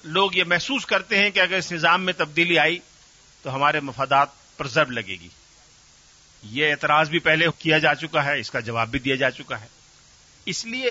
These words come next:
ایک اعتبار سے قرآن مجید کے درس کی ضرورت اور تقاضے یکساں رہے ہیں۔ زمانہ ایک، حیات ایک، کائنات بھی ایک۔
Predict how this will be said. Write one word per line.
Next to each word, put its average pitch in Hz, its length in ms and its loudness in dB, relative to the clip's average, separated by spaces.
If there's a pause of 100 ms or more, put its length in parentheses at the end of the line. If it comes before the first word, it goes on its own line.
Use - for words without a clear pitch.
(100)
ایک 254 280 4
اعتبار 208 460 2
سے 226 280 2
قرآن 185 340 4
مجید 208 400 2 (800)
کے 180 100 -2 (100)
درس 208 240 2
کی 190 140 -2
ضرورت 220 480 2 (420)
اور 170 200 4
تقاضے 170 500 4 (240)
یکساں 226 320 4
رہے 127 240 0
ہیں۔ 123 180 -12 (1080)
زمانہ 160 500 4 (140)
ایک، 208 320 2 (160)
حیات 160 420 4 (100)
ایک، 175 200 2 (920)
کائنات 147 500 2
بھی 147 120 -2 (120)
ایک۔ 165 160 0